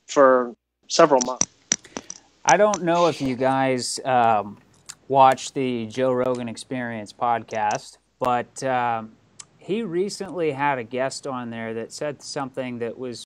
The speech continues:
Speaker 2: pretty succinct, but I thought it was, uh, good at putting things in perspective. And basically what he said is, a lot of people think that right now we're looking at a coronavirus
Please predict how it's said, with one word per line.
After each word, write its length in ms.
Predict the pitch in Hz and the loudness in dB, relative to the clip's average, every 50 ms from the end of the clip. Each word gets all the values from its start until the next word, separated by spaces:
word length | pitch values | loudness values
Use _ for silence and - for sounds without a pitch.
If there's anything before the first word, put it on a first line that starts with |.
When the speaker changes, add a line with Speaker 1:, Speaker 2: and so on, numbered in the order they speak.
| - _ | -20 _
Speaker 2:
pretty 240 | - 175 180 175 143 | -10 -8 -6 -6 -8
succinct, 640 | - - 127 113 - - 147 143 143 143 139 - _ | -8 -10 -10 -10 -8 -8 -6 -6 -6 -6 -8 -12 _
but 140 | - 123 120 | -10 -8 -8
I 80 | 120 113 | -8 -8
thought 280 | - - 135 135 131 | -6 -6 -4 -4 -4
it 120 | 123 - - | -4 -8 -8
was, 500 | 120 120 117 110 107 - - - - - _ _ _ _ _ _ _ _ _ _ _ _ _ - _ _ _ - _ - - | -8 -6 -6 -6 -8 -12 -14 -16 -18 -20 _ _ _ _ _ _ _ _ _ _ _ _ _ -20 _ _ _ -20 _ -18 -12
uh, 280 | 123 117 113 107 104 107 113 113 | -8 -6 -4 -4 -4 -6 -8 -6
good 200 | 120 143 147 143 | -4 -4 -2 -2
at 140 | 139 120 - | -4 -6 -6
putting 280 | - 147 143 131 123 113 | -6 -6 -4 -4 -6 -8
things 340 | - 131 127 123 120 110 117 | -8 -8 -8 -8 -8 -8 -10
in 100 | 107 98 | -12 -12
perspective. 760 | - 104 - - _ 120 117 110 - _ 98 92 90 92 _ _ _ _ _ _ _ _ _ _ _ _ _ _ - | -14 -16 -16 -12 _ -8 -8 -8 -10 _ -16 -16 -16 -20 _ _ _ _ _ _ _ _ _ _ _ _ _ _ -14
And 120 | 143 135 | -10 -6
basically 540 | 147 220 226 226 - 202 180 - 175 170 151 | -2 -2 -2 0 0 -2 -4 -2 -2 -2 -2
what 240 | 131 135 175 185 170 | 0 -2 -2 -4 -4
he 160 | 165 180 139 | -4 -6 -6
said 480 | - - - 151 151 156 151 139 123 113 | -6 -6 -4 -4 -2 -2 -2 -4 -4 -4
is, 520 | 113 110 107 104 101 98 101 - - - _ _ | -6 -6 -6 -8 -10 -12 -12 -14 -16 -16 _ _
a 100 | - 139 | -10 -8
lot 340 | 123 131 143 160 170 180 185 | -6 -4 -2 -2 -2 -2 -4
of 140 | 185 151 - | -8 -10 -12
people 340 | _ 160 151 147 147 151 135 | _ -12 -12 -10 -10 -12 -12
think 480 | - _ - 131 123 117 113 - - | -10 _ -10 -10 -8 -10 -12 -16 -12
that 180 | - 120 113 - | -10 -10 -10 -8
right 320 | 117 117 123 135 151 147 - | -6 -4 -2 -2 -4 -6 -8
now 460 | 143 127 127 120 117 113 113 113 113 - _ _ _ _ _ _ _ _ _ | -10 -10 -8 -8 -6 -6 -8 -8 -10 -12 _ _ _ _ _ _ _ _ _
we're 180 | 131 139 143 143 | -6 -4 -4 -4
looking 480 | 143 156 160 156 - 165 156 151 143 | -4 -4 -6 -6 -6 -8 -8 -6 -4
at 180 | 139 135 135 131 | -2 -2 -2 -2
a 60 | 127 | -4
coronavirus 1200 | - - - 139 131 135 139 143 147 147 139 120 120 123 123 123 123 120 113 110 101 - - - | -8 -8 -8 -6 -6 -4 -4 -4 -4 -6 -6 -6 -6 -4 -4 -4 -4 -6 -6 -8 -10 -12 -16 -18